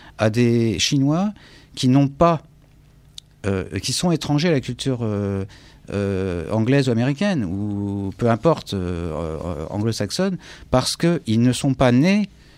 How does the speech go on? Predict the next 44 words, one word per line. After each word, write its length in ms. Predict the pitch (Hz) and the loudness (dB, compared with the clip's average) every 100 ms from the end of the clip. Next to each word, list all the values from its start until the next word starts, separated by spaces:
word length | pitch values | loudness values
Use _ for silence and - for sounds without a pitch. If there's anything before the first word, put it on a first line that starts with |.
| - | -4
parce 180 | 117 - | -2 0
qu'ils 160 | - 131 | 2 4
n'ont 100 | 120 | 4
pas 160 | 120 | 4
vécu, 640 | 117 120 123 - 190 208 208 _ _ - - _ - | 4 4 2 0 -2 -2 -4 _ _ -20 -20 _ -8
euh, 160 | 98 101 | -2 0
dans 240 | 110 117 | 2 2
un 80 | 123 | 2
pays, 600 | 110 117 117 151 165 151 | 2 0 2 0 0 2
euh, 20 | 107 | 2
euh, 1120 | 98 98 95 92 82 90 92 87 85 82 82 | 2 0 0 -2 -4 -4 -2 -4 -4 -6 -6
du 120 | 95 | -4
Commonwealth. 640 | 110 117 147 196 156 - - - | 0 0 2 0 -2 -8 -12 -6
Bon. 240 | 104 95 - - - - - - | -4 -6 -10 -20 -20 -20 -20 0
Donc 220 | 131 139 | 2 4
ça 100 | 143 | 2
veut 60 | |
dire 120 | 143 156 | 2 0
qu'ils 300 | 143 135 156 | 0 2 2
ont 160 | 151 | 2
de 100 | 117 | 2
l'Angleterre 720 | 117 135 135 139 - 147 143 | 2 2 0 -2 0 0 0
ou 60 | 107 | -2
des 200 | 101 107 | -2 -4
États-Unis, 500 | 113 123 127 165 190 | -2 -2 0 -2 0
ils 240 | 127 123 165 | -2 0 -2
ont, 220 | 170 - | -2 -4
euh, 140 | 104 | -4
des, 380 | 107 113 113 110 - | -2 -2 0 -2 -4
des 180 | 95 107 | -6 -2
données, 540 | 117 131 156 165 156 - | 0 0 0 0 -2 -2
euh, 540 | 104 104 101 98 98 - - | -2 -2 -2 -4 -6 -8 -10
virtuelles 680 | 98 - - - 139 180 160 - | -6 -4 -4 -2 -2 -2 -6 -6
essentiellement, 640 | 98 - 131 113 101 98 143 - - - - - - | -4 -2 -2 -2 -4 -4 -6 -10 -20 -20 -20 -10 -4
parce 180 | 107 | -4
que 200 | - 123 - | 0 -2 0
il 100 | 120 | 0
y 40 | |
a 40 | |
combien 220 | 135 170 165 | 0 0 0
d'étrangers 460 | - 117 117 123 | 0 -2 0 0
aussi 340 | 101 - 101 92 | 0 -2 -4 -4
à 20 | |
Jin-, 200 | 92 | -4